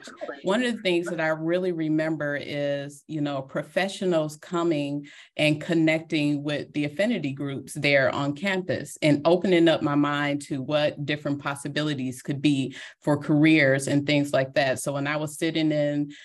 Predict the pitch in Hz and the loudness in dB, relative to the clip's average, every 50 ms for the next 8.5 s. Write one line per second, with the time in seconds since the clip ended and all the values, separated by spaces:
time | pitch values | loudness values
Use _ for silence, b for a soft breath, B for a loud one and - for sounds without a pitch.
0 | B B - 147 151 156 156 151 151 147 147 143 - - 143 139 139 135 143 143 | B B -2 0 2 2 2 2 2 0 0 -2 -4 -2 -2 -2 -2 -2 -2 -2
1 | 147 147 147 147 147 - 147 143 139 143 143 139 139 - 143 143 139 139 143 143 | 0 0 0 -2 -2 -4 -6 -6 -4 -6 -10 -10 -6 -6 -4 -2 0 0 0 -2
2 | 139 139 139 139 143 143 143 143 147 139 139 139 139 139 143 139 131 127 120 127 | -4 -4 -4 -2 -4 -4 -2 -4 -4 -6 -4 -4 -4 -4 -4 -4 -4 -4 -4 -6
3 | 131 - 147 143 135 147 160 147 151 151 151 147 - 160 - - 139 139 - - | -6 -6 -6 -6 -6 -4 -2 -2 0 0 -2 -2 -4 -6 -6 -6 -10 -10 -4 -2
4 | 147 147 143 143 135 139 - 147 143 131 - - 170 165 165 165 151 160 160 170 | 0 2 2 0 0 0 2 2 2 2 2 2 2 2 2 2 2 0 -2 -2
5 | 180 170 165 147 - - 147 151 151 147 151 147 - 151 147 147 143 - 151 147 | 0 -2 -2 -2 -2 -2 -2 -2 -2 -2 -4 -8 -6 -4 -4 -4 -4 -6 -8 -8
6 | - 156 147 143 143 143 135 147 147 143 143 143 131 135 151 160 160 160 160 151 | -8 -8 -6 -2 -2 -2 0 0 0 0 0 -2 -2 0 0 0 2 0 -6 -8
7 | - - - - 151 147 147 151 151 139 135 - - 139 - 147 143 139 143 120 | -8 -8 -4 0 0 0 2 0 -2 -2 -2 -4 -8 -8 -6 -6 -6 -4 -6 -6
8 | 123 147 147 143 139 131 120 127 139 | -2 2 2 4 4 2 2 -2 -4